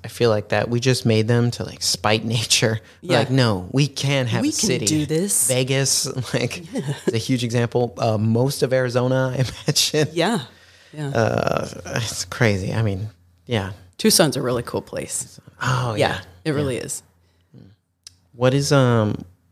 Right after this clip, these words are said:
Speaker 1: one of your favorite things to eat in Tucson, Arizona?
Speaker 2: Oh my gosh, the Mexican food.
Speaker 1: Oh, yeah.
Speaker 2: So good.
Speaker 1: That's true. That's true.
Speaker 2: The refried beans there are
Speaker 1: <sighs>
Speaker 2: just a different level of deliciousness. <sighs>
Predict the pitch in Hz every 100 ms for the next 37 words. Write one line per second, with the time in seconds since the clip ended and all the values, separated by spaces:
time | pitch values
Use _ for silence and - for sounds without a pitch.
0 | _ 117 117 107 107 - 104 104 101 -
1 | - 110 101 - - 104 - 98 - -
2 | - - - - 214 196 175 147 160 165
3 | 156 - 170 170 175 - 165 151 156 160
4 | 160 113 117 117 113 104 104 95 - 175
5 | 165 156 156 165 - - - 117 - -
6 | 101 - - 175 165 202 202 180 151 143
7 | 175 170 160 147 139 - 156 147 143 -
8 | - 175 - 160 143 - 156 147 135 -
9 | 143 143 139 135 131 - 139 151 - 143
10 | - 147 - - -